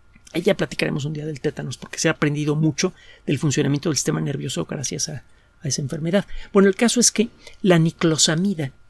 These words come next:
le hace, en, en, bloquea parcialmente el funcionamiento de los canales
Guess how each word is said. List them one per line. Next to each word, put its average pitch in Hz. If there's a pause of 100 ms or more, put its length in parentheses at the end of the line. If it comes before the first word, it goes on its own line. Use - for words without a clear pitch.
(1600)
le 160
hace, 190 (1300)
en, -
en, 185 (600)
bloquea 175
parcialmente 185
el 180
funcionamiento 147 (1160)
de 151
los 139
canales 151